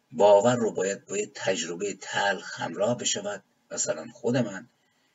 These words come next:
این باور اسلامی رو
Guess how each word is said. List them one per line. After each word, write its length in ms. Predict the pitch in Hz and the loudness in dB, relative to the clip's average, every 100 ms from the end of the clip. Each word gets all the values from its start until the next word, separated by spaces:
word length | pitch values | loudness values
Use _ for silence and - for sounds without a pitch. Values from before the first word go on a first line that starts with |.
| _ _ _ _ _ _ _ _ | _ _ _ _ _ _ _ _
این 180 | - - | -8 -4
باور 280 | 82 80 87 | 0 0 0
اسلامی 560 | 87 82 - 85 104 120 | 2 4 4 0 -4 -4
رو 340 | 110 - | -4 -10